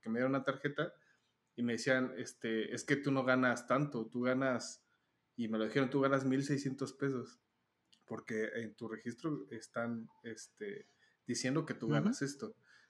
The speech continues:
Speaker 1: Entonces yo ahí fue donde me di cuenta que realmente no ganaba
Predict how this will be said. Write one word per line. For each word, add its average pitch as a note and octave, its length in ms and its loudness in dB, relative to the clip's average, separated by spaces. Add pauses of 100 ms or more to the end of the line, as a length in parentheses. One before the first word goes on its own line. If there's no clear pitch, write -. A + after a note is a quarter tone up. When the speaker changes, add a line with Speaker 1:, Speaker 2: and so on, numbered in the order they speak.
(120)
Speaker 1:
Entonces D3 380 4
yo D3 100 8
ahí C#3 100 8
fue C#3 160 2
donde C3 240 4
me A2 120 0
di A2+ 120 2
cuenta B2 460 -2
que A2 180 -2
realmente A#2+ 560 0
no A2+ 120 0
ganaba A2+ 640 4